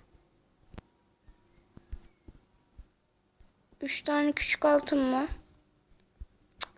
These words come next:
Şu, bak, bu kazmayla kazdığım için öyle oldu.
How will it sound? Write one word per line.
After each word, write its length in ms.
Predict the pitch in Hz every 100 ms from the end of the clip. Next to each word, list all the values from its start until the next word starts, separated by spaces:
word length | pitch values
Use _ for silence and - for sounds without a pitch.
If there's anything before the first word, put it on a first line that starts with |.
| - - - _
Şu, 600 | - - - - - - - - - - 311
bak, 240 | 311 311
bu 120 | 349
kazmayla 600 | 359 370 330 339 349 349
kazdığım 680 | 349 330 320 302 339 359 370
için 500 | 330 - - 403 -
öyle 260 | 311 302 285
oldu. 380 | 269 262 254